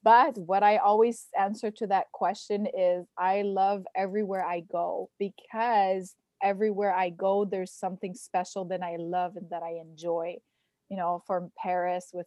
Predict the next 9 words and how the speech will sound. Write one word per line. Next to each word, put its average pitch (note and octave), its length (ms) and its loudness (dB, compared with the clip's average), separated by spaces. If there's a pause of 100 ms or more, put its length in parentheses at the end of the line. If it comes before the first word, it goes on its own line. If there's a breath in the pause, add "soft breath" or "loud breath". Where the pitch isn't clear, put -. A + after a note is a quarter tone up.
(160)
the E3+ 80 -4
wine G3+ 540 -2
and F3 160 -10
the F3 160 -8
cheese, B3 640 -2
and E3+ 180 -4 (300)
Rome G3 560 4
with F#3 160 -6
the E3+ 100 -10